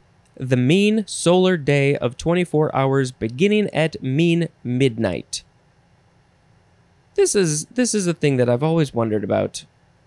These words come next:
Why? Okay, oh, I get it. So the average point, midnight, was created. They chose that time to be midnight, to be the arbitrary start of the day, because it was the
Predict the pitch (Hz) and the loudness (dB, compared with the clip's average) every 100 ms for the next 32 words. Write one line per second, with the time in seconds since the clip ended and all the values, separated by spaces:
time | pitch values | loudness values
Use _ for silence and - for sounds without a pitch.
0 | _ _ _ - 139 139 143 143 185 214 | _ _ _ -16 -16 -14 -4 0 2 2
1 | 233 240 233 - 180 139 117 - 247 156 | 0 -2 -4 -4 0 0 0 0 0 2
2 | 98 - 196 196 123 110 151 - _ _ | 0 -6 -8 -2 0 0 -2 -6 _ _
3 | - - 170 165 165 160 - _ 147 - | -14 -4 0 2 2 -2 -8 _ -4 -4
4 | _ _ - 147 202 226 233 208 - _ | _ _ -4 0 0 -2 -4 -4 -12 _
5 | - 185 143 135 - - _ _ _ _ | -2 2 2 0 -6 -12 _ _ _ _
6 | _ _ _ - 135 175 233 175 131 131 | _ _ _ -6 0 2 2 0 0 0
7 | 139 143 - 147 143 175 175 120 123 - | 0 -2 -2 -2 0 2 2 2 0 -4
8 | 135 127 175 165 143 123 147 160 - 175 | -4 -2 0 0 -2 -2 -2 -2 -4 -2
9 | 139 131 127 131 127 151 143 120 117 - | -2 -2 -2 -2 0 0 0 -2 -4 -6
10 | 123 127 120 139 151 160 151 143 127 - | -4 -2 0 0 -2 -2 -2 -2 -2 -2
11 | 151 147 123 123 135 131 123 - 135 120 | -2 -2 -6 -4 0 0 -2 -4 -4 -4
12 | - 127 123 - | -4 -4 -4 -8